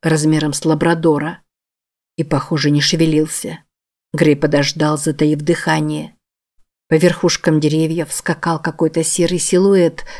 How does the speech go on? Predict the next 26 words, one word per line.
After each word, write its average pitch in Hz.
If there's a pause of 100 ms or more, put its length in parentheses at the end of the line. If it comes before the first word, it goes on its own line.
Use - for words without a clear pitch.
который 156
вскоре 151
пропал. 156 (580)
Грей 165
понимал, 160
что -
теперь 160
он 151
всю 151
ночь 156
глаз 156
не 151
сомкнет. 156 (320)
Хотя 196
какая 151
разница? 147 (380)
Это 165
ощущение 147
будто 151
обдало 156
его 151
холодным 165
душем. 165 (400)
Наверху 151
спит 160
Лайла. 165